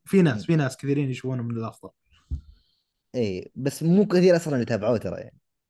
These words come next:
Speaker 1: إيه، إيه. لا،
Speaker 2: أصلًا
Speaker 1: أي،
Speaker 2: الغالب
Speaker 1: لا،
Speaker 2: كله
Speaker 1: لا،
Speaker 2: يعني.
Speaker 1: كونه نتفليكس ترى الأغلب تابع،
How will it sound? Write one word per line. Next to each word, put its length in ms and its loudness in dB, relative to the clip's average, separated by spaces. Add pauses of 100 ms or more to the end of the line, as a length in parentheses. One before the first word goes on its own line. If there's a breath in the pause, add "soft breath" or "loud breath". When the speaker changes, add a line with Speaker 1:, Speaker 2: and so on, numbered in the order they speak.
(160)
Speaker 1:
إيه، 60 0
إيه. 960 -2
لا، 140 6
Speaker 2:
أصلًا 220 6
Speaker 1:
أي، 60 10
Speaker 2:
الغالب 500 6
Speaker 1:
لا، 100 6
Speaker 2:
كله 120 6
Speaker 1:
لا، 60 0
Speaker 2:
يعني. 280 -4 (140)
Speaker 1:
كونه 380 6 (460)
نتفليكس 360 -2
ترى 480 -4
الأغلب 440 0
تابع، 280 -10